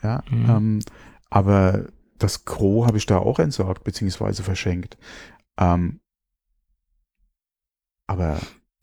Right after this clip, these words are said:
Speaker 1: wie gesagt,
Speaker 2: Das
Speaker 1: Comics ist nochmal ein ganz anderes Thema. Das ist genauso wie Bücher oder so.
Speaker 2: Das habe ich vor zig Jahren gemacht. Da habe ich dann,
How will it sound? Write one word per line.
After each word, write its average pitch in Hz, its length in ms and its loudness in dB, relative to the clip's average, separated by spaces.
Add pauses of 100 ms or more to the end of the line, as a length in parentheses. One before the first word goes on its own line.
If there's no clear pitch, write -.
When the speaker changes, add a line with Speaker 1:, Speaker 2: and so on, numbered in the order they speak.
(420)
Speaker 1:
wie 92 80 -10
gesagt, 87 240 -10
Speaker 2:
Das 123 180 4
Speaker 1:
Comics 120 220 0
ist - 60 -10
nochmal 98 200 -2
ein - 20 -4
ganz 95 200 0
anderes 95 340 -2
Thema. 95 260 -4
Das 90 100 -6
ist 92 60 -12
genauso 90 280 -2
wie 87 80 -4
Bücher 92 420 -6
oder 87 220 -8
so. 95 160 -12
Speaker 2:
Das - 240 0
habe 113 160 -2
ich 113 100 -4
vor 117 200 -2
zig - 360 -2
Jahren 113 440 2
gemacht. 101 420 -2
Da 104 100 -2
habe 110 240 -4
ich - 220 -6
dann, 110 460 0